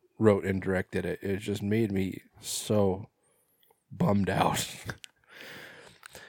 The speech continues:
And, you know, the fact that it, it was three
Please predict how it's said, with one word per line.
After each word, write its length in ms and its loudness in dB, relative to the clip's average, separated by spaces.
And, 200 12
you 60 12
know, 260 12
the 100 12
fact 360 12
that 120 12
it, 140 10
it 80 10
was 200 8
three 760 10